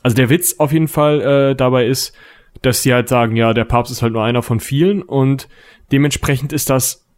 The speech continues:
ist Rom, das erste Rom, halt vom Glauben abgefallen, weil die ja diesem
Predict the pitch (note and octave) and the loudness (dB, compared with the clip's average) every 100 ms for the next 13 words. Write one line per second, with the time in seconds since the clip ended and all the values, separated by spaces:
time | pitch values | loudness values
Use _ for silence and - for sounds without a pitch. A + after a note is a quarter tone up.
0 | _ C3 A#2+ A2+ A#2+ B2+ E3+ A#3 - G#2 | _ -2 0 2 4 4 2 -2 -8 -10
1 | - G#2+ - B2 C3 D#3+ F#3+ - - - | -6 -4 -4 -2 0 0 -4 -12 -20 -4
2 | A#2+ - C3 A#2+ B2+ D3+ C3+ A#2 - - | -2 0 0 4 4 2 0 -2 -2 0
3 | B2 G#2+ G#2 G2+ A2+ A2+ A2 A2 G#2+ | 0 0 0 0 2 0 0 -2 -4